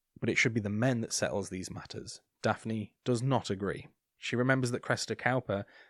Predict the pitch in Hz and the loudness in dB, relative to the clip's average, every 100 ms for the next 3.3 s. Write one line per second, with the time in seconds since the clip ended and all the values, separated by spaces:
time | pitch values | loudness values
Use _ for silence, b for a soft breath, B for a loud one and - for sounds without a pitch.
0 | b 98 - 135 139 113 107 98 95 95 | b -4 -2 0 0 0 0 -2 -4 -6
1 | - 90 90 90 92 98 B B B 104 | -6 -4 -2 -2 -2 -10 B B B -6
2 | - 101 92 - - - 85 - 85 - | -4 0 0 -2 -6 -2 -2 -2 -10 -6
3 | 90 73 - | -4 -4 -6